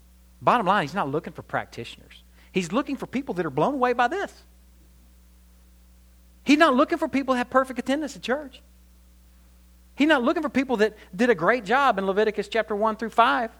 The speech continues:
and sixteen. "Man, that guy really did a good job with that, with that guilt offering. Whew, that was flawless."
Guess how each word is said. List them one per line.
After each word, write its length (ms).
and 120
sixteen. 580
"Man, 280
that 180
guy 100
really 320
did 140
a 40
good 140
job 320
with 140
that, 280
with 200
that 500
guilt 260
offering. 440
Whew, 200
that 160
was 80
flawless." 720